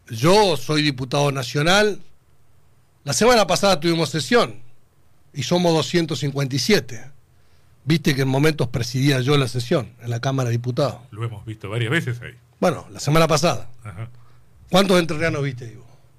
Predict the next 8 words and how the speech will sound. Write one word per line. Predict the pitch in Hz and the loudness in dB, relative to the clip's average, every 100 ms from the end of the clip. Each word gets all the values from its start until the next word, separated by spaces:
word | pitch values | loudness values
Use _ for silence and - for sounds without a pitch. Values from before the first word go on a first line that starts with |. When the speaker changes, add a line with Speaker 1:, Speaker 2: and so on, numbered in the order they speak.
| _ - _ - | _ -20 _ -16
Speaker 2:
En | 107 | -6
esa, | 123 120 117 - | -6 -2 -4 -4
en | 120 | -4
esa | 123 - | -2 -2
mesa, | 127 175 - 190 120 - - - _ _ - - _ - | 0 0 2 0 0 -8 -14 -20 _ _ -20 -20 _ -4
en | 127 | 0
la | 113 | 0
historia | 110 - 190 208 185 - | -2 -4 -2 2 0 -2